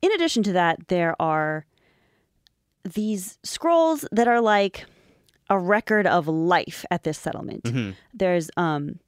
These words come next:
Speaker 1: like, community rules and, like, kind of theological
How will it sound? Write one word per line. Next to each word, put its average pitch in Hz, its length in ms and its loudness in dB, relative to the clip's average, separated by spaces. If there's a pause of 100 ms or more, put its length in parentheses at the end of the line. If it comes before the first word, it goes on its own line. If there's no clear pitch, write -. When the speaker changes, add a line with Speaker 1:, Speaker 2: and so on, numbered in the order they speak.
(320)
Speaker 1:
like, - 220 -12 (140)
community 175 520 -2
rules 262 1000 -2 (100)
and, 156 560 -2
like, - 400 -8
kind - 200 -10
of 175 80 -12
theological 165 1040 0